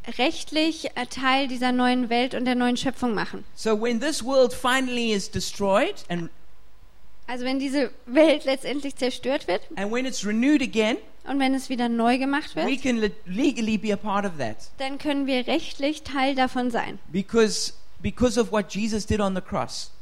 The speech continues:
Speaker 1: Ähm, durch das, was Jesus am Kreuz getan hat.
Speaker 2: But f-, more than just Jesus, the, the part I wanna focus on tonight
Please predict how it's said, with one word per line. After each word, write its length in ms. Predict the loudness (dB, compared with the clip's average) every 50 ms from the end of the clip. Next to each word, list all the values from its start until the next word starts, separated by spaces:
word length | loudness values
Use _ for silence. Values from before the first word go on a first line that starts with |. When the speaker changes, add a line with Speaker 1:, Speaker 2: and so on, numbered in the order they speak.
| -8 -8 -8 -8 -8 -8 -8 -8 -8 -8 -8 -8 -8 -8 -8 -6 -4
Speaker 1:
Ähm, 480 | -2 -2 0 0 -2 -2 -2 -4 -4 -6 -8 -8 -4
durch 240 | -2 -2 -2 -2 -2
das, 220 | -2 -2 -2 -2
was 160 | -4 -6 -4 -4
Jesus 200 | -4 -4 -4 -4
am 160 | -6 -6 -4
Kreuz 260 | -2 -2 -2 -2 -2
getan 420 | -6 -6 -6 -6 -6 -6 -6 -6
hat. 120 | -6 -8 -8 -10 -10 -10 -10 -8 -4 -2
Speaker 2:
But 140 | -2 -2 -2
f-, 260 | -4 -10 -10 -10 -10 -10 -10 -8 -4
more 340 | 2 4 6 6 6 6 4
than 200 | 2 0 -2 0
just 260 | -2 -2 -2 -4 -6 -10 -10 -8 -4
Jesus, 540 | -2 0 0 0 0 -2 -4 -4 -6 -8 -8 -10 -10 -10 -10 -12 -12 -12 -12 -10 -8
the, 100 | -8 -8 -8 -8
the 60 | -4
part 280 | 0 2 4 4 4 2
I 60 | 2
wanna 160 | 0 0 0
focus 320 | 0 0 0 0 -2 -2 -4
on 140 | -4 -4 -4
tonight 400 | -6 -6 -4 -2 -2 -4 -4